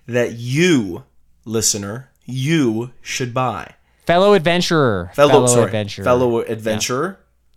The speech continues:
Speaker 1: That's, that's what I meant <laughs> by that, of course. I did not mean people who listen to this podcast. I mean people who are on adventures with us as they listen to this podcast, which,
Speaker 2: Correct.
Speaker 1: speaking of which,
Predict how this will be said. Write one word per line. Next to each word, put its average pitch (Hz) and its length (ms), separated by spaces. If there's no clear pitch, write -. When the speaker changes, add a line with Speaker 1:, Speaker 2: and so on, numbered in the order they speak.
Speaker 1:
That's, - 300
that's 117 240
what 117 80
I 113 60
meant - 440
<laughs> - 140
by 123 100
that, 98 220
of 180 240
course. 143 400
I 160 200
did - 180
not 127 200
mean 107 160
people 120 220
who 117 100
listen 117 340
to 120 40
this 101 160
podcast. - 640
I 170 120
mean 156 180
people 170 440
who 156 140
are 131 300
on 156 280
adventures 139 540
with 147 200
us 92 220
as 123 320
they 127 140
listen 127 200
to 120 60
this 117 120
podcast, 151 360
which, 113 40
Speaker 2:
Correct. 117 160
Speaker 1:
speaking 220 340
of 123 80
which, 127 240